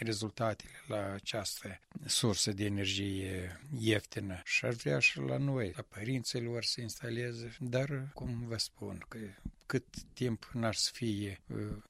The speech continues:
lege în privința folosirii energiei regenerabile cu restituirea ceea ce noi dăm în rețea,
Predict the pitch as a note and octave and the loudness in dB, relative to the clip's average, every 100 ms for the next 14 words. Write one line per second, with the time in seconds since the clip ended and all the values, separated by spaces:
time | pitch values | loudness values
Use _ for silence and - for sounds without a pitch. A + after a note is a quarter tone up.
0 | G3+ C3 A2 A2+ - - - A#2 A#2 G2 | -14 -12 -8 -8 -10 -12 6 8 8 8
1 | G#2+ G2+ F#2+ F#2 - A2 A2+ A#2 A2 G2 | 2 0 -4 -6 -4 0 2 2 2 0
2 | - G#2+ F#2 F2+ - A2+ G#2+ - A#2+ G#2 | 0 0 -2 -6 -6 -2 2 2 4 2
3 | G2+ G2 F#2 A#2+ G#2+ G#2 - - A2 G#2+ | 2 -2 -4 -8 -8 -10 -12 0 2 4
4 | A2 G2 G2+ G2 G2+ G2+ A#2 A#2 A2 G#2+ | 2 2 -2 -2 -2 2 4 4 2 -4
5 | G#2 - G#2 G2+ F#2+ _ - C#3 C3+ A2+ | -6 -10 -8 -8 -10 _ -10 -6 -4 -2
6 | A2 - - A#2+ A#2+ B2+ G#2 G#2 G2 F#2 | 2 2 2 0 4 4 4 2 0 -4
7 | - - A#2+ A2+ - - A2+ G#2+ A2 G2 | -4 2 4 4 2 0 2 2 2 0
8 | G2 A2 G#2+ G2+ F#2+ F#2+ F#2+ F#2+ - C3+ | 0 2 2 0 -4 -6 -6 -2 2 4
9 | C3+ | 2